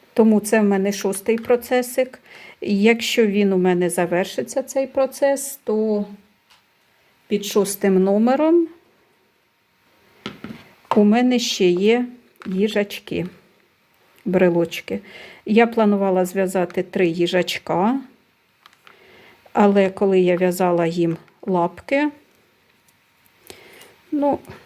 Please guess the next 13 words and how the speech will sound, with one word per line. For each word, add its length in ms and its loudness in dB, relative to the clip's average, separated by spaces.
я 260 0
так 320 -4
вийшло, 500 2
що 220 -2
зв'язала 720 0
не 200 2
на 160 -2
трьох, 640 -2
а 160 0
на 180 2
чотирьох. 840 -6
Так, 460 -6
три. 360 0